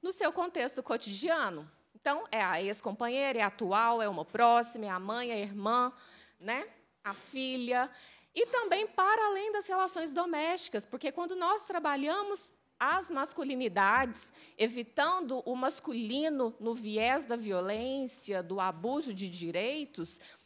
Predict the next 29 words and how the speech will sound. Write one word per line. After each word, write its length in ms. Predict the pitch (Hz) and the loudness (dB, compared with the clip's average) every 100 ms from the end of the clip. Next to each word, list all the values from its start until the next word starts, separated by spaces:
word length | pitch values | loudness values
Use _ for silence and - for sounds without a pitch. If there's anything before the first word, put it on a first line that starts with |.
| _ | _
nós 200 | 233 254 | 0 2
estamos 240 | - 339 | 2 -2
promovendo, 680 | 339 359 339 320 294 381 370 | -2 0 2 2 0 0 0
inclusive, 640 | 349 330 233 233 269 330 | -2 -2 -2 0 0 0
uma 160 | 311 294 | 0 0
mudança 400 | 285 277 339 392 | -2 -2 -4 -4
de 100 | 277 | -8
comportamento 680 | 262 247 233 240 240 269 285 | -8 -8 -6 -4 -4 -4 -4
desse 280 | 277 311 349 | -4 -4 -2
homem 240 | 330 403 | -4 -4
em 40 | - | -6
termos 320 | 415 427 330 | -6 -4 -4
de 100 | 302 | -6
sociedade, 1040 | - 285 - 247 185 214 214 196 185 147 - - _ _ | -6 -6 -4 -4 0 2 2 0 -2 -8 -12 -20 _ _
no 160 | - 285 | -8 -6
trânsito, 760 | 294 254 254 240 233 240 220 247 | -4 0 2 2 0 -4 -6 -6
no 140 | 247 | -4
trabalho, 760 | - 233 196 185 220 220 220 220 | -2 -2 2 4 6 6 4 0
nas 220 | 226 233 | -2 -2
relações 560 | 247 233 - 294 269 | 0 0 0 -2 -2
sociais 840 | - 262 - 262 220 214 214 220 190 | -2 -2 -2 0 4 4 4 0 -4
dele, 400 | 185 214 208 202 | 0 2 0 -2
nos 240 | 226 247 | -6 -6
estádios 540 | 269 - 277 254 247 | -8 0 2 2 0
de, 240 | 214 190 - | -6 -8 -10
nos 220 | 175 233 | -8 -8
estádios 560 | 233 226 254 247 233 220 | -8 -4 -4 -4 -6 -10
de 100 | 208 | -12
futebol, 800 | 214 214 - 175 196 220 220 220 | -12 -12 -12 -4 2 4 4 2